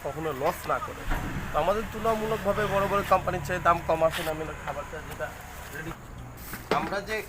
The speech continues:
খাবারটা ডেলিভারি দিচ্ছি আপনাদের দেখাই, সেটা হলো সম্পূর্ণ একদম হাতে বানানো। দেখেন এই কি, তাহলে একটু আলো দেখাই। তো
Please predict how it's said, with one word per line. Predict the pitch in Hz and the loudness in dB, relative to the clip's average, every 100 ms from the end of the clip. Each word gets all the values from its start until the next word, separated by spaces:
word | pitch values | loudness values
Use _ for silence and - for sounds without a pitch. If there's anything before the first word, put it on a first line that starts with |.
| - | -4
খাবারটা | 160 156 160 180 | 0 2 2 -2
ডেলিভারি | 147 156 160 175 | -4 -6 0 0
দিচ্ছি | 160 147 - 147 170 - | 0 -8 -8 -8 -8 -10
আপনাদের | 120 127 127 127 | -8 -6 -6 -6
দেখাই, | 123 113 117 160 - - - - - - - - - - - - - | -8 -6 -8 -8 -12 -14 -14 -16 -16 -12 -12 -12 -12 -14 -14 -16 -14
সেটা | 135 147 160 | -8 0 0
হলো | 156 160 165 - - - - - - - | 0 0 -2 -2 -2 -4 -6 -8 -8 0
সম্পূর্ণ | 160 160 190 202 208 196 - - - - - | 0 2 -4 -2 0 0 -4 -16 -16 -14 -2
একদম | 175 175 190 170 | -2 -2 -6 -4
হাতে | 147 - 170 160 - - | -2 -2 -2 -4 -8 -8
বানানো। | 135 139 139 143 - - - - - - - | 0 0 2 -2 -6 -8 -16 -16 -16 -14 -6
দেখেন | 131 120 117 | -4 -4 -4
এই | 135 | -4
কি, | 127 | -2
তাহলে | 127 117 117 | 0 4 2
একটু | - 127 | 2 2
আলো | 113 107 | 2 2
দেখাই। | 110 - 139 233 - - - - - - - - | -2 0 0 0 -12 -14 -16 -14 -14 -14 -4 10
তো | 151 | 10